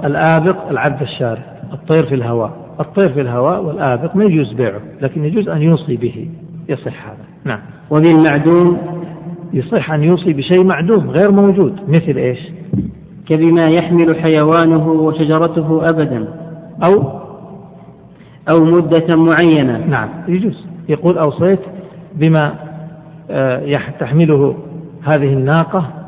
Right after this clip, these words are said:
Speaker 1: أي حمل يجي من هذه الناقة ترى لفلان، أو أي ثمر يأتي من هذه النخلة فهو لفلان".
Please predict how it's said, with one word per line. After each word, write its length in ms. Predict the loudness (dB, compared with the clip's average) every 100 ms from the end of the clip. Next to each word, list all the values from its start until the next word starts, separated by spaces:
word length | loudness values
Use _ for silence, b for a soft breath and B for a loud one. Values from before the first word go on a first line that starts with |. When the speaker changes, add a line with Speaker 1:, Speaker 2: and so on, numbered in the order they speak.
| -4 2
Speaker 1:
أي 160 | 2
حمل 280 | 2 0 2
يجي 160 | 0 0
من 100 | 0
هذه 220 | 0 0
الناقة 320 | -2 -4 -4
ترى 240 | -2 -2
لفلان، 420 | 0 -2 -4 -6 -8 B B B 0
أو 160 | 2 4
أي 240 | 4 4 4
ثمر 260 | 2 2 -2 -10 -12 -2
يأتي 280 | -2 0 -2
من 140 | 0
هذه 300 | 0 2 0
النخلة 400 | 0 -2 -2 -2
فهو 280 | -2 -2 -2
لفلان". 420 | -4 -6 -8 -8